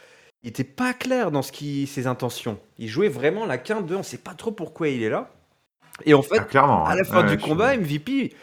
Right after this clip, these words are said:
Speaker 1: il monte sur le tablier pour aider Alexander à éviter une prise. Mais même là, c'était embrouillé. Je pense qu'il y a eu une, un souci de réal, c'est pas possible. C'était pas bien synchro, c'était très flou. Et pendant ce temps-là, bah, Benjamin et Alexander ont fait une, une prise à deux sur Dawkins. Et, euh, Dawkins,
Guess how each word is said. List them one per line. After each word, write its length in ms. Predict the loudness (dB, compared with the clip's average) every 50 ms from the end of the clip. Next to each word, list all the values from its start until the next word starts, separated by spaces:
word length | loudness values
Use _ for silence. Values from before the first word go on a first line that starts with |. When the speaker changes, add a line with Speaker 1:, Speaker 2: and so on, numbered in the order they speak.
| -20 -20 -10 -4
Speaker 1:
il 120 | 0 0 2
monte 160 | 2 0 0
sur 120 | 0 0
le 60 | 0 2
tablier 460 | 4 2 2 2 0 -2 -2 -2 -2
pour 260 | -2 -2 2 6 6
aider 240 | 6 6 6 4 4
Alexander 640 | 4 2 0 0 0 -2 -2 0 0 2 2 0 0 -2 -8 _ _ 0
à 80 | 2
éviter 360 | 2 2 2 0 -6 -4 -4 -4
une 80 | -4
prise. 400 | -6 -8 -8 -6 -6 -6 -8 -12 -14
Mais 80 | -12
même 220 | -8 -6 -4 0 2
là, 120 | 2 2
c'était 260 | 2 -2 -6 -6 -4
embrouillé. 460 | -2 -2 -2 -2 -2 -2 0 0 -2
Je 120 | -2 -4 -6
pense 140 | -12 -10 -6
qu'il 120 | -6 -4
y 20 |
a 40 | -4
eu 20 | -4
une, 300 | -6 -8 _ -14 -10 -10
un 40 |
souci 320 | -10 -10 -10 -12 -10 -6 -2
de 80 | 0
réal, 220 | 2 2 2 0 0
c'est 160 | -2 -4 -6
pas 160 | -4 -4 -6
possible. 440 | -4 -4 -10 -8 -8 -10 -8 -8 -10 -12 -14 -20 -18
C'était 160 | -12 -10 -8
pas 140 | -4 -4 -4
bien 160 | -2 -2 -6
synchro, 360 | -6 -6 -8 -10 -8 -8 -10
c'était 300 | -10 -10 -12 -10 -10 -10
très 220 | -10 -8 -8 -8 -8
flou. 280 | -6 -4 -4 -4 -4 -6 -10 -20 -20 -20 -20 -10 -4
Et 80 | -2 -2
pendant 180 | 0 0 -2
ce 100 | -2 -2
temps-là, 280 | -4 -2 0 0 0 0
bah, 160 | 2 2 2
Benjamin 540 | 4 4 2 2 4 4 4 4 2 0 0
et 40 | 0
Alexander 440 | 0 -2 -2 -4 -6 -4 -2 -2
ont 80 | -2 -2
fait 140 | -2 -4 -4
une, 140 | -4 -6 -8 -8
une 80 | -12
prise 240 | -12 -10 -8 -4 -2
à 60 | -2
deux 100 | -2 -4
sur 260 | -6 -8 -8 -8 -6 -4
Dawkins. 440 | -2 -4 -4 -4 -4 -2 -2 -2 -2 -6 -12 -16 -20 _ _ -20 -20 _ _ _ -8
Et, 260 | -2 -2 -2 -2 -2 -2 -2
euh, 260 | 0 2 2 2 0
Dawkins, 400 | 0 -2 -4 -4 -4 -6 -6